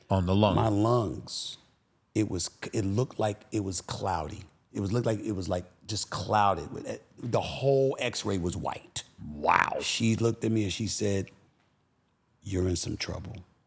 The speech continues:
Speaker 2: She said, "We're gonna try this antibiotic. We're gonna try this, a steroid. You should know in two to three hours, whether, three to four, actually," she said,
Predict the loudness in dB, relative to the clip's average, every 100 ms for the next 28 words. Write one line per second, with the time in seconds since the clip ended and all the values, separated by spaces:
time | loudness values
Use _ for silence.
0 | _ -4 -2 -2 -2 -2 -2 -2 -4 -2
1 | 2 2 0 -2 -4 -4 -6 -8 -10 -16
2 | _ _ _ _ _ _ _ -2 2 4
3 | 2 0 -4 -10 -10 -8 -6 -6 -6 -2
4 | 0 2 0 -2 -4 -6 -10 -12 _ _
5 | _ _ -8 -6 2 2 2 0 -4 -8
6 | -14 -8 -2 0 0 0 0 0 0 -2
7 | -4 -4 -6 -6 -4 -4 -4 -8 -12 -14
8 | -10 -10 -14 _ _ _ _ _ _ _
9 | 0 2 2 0 2 2 2 0 0 0
10 | -4 -4 -4 -6 -4 -4